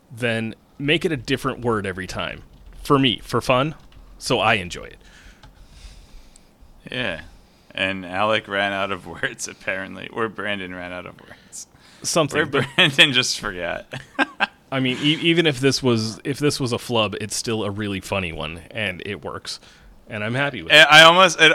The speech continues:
Speaker 2: it's al-, also possible that he put it in as a placeholder, came back to it, and then said, "No, that's good." <laughs>
Speaker 1: I mean, I can definitely see any of those being the real explanation, yeah.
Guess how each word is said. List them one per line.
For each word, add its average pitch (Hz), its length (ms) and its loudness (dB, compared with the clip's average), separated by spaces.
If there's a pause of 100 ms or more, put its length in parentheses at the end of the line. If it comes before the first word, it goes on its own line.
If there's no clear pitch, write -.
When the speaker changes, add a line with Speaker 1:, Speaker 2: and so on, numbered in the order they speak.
(240)
Speaker 2:
it's 160 180 0
al-, 156 320 6
also 143 340 4
possible 127 580 4
that 107 220 4
he 107 180 0
put 113 240 4
it 110 100 6
in 107 80 2
as 107 180 -2
a 107 60 -4
placeholder, 113 640 0
came 110 240 2
back 95 260 2
to 123 140 -2
it, 127 360 0
and 104 140 -4
then 104 100 -4
said, 110 300 2 (500)
"No, 262 80 6
that's 202 340 8
good." 90 240 -4 (420)
<laughs> - 320 -18
Speaker 1:
I - 1400 -8
mean, 120 120 -6
I 113 60 -4
can 110 160 -8
definitely 104 380 -6
see 104 340 -8 (100)
any 120 340 -4
of 104 180 -10
those 98 280 -8
being 95 260 -8
the 95 100 -14
real 95 240 -8
explanation, - 580 -12
yeah. 71 160 -12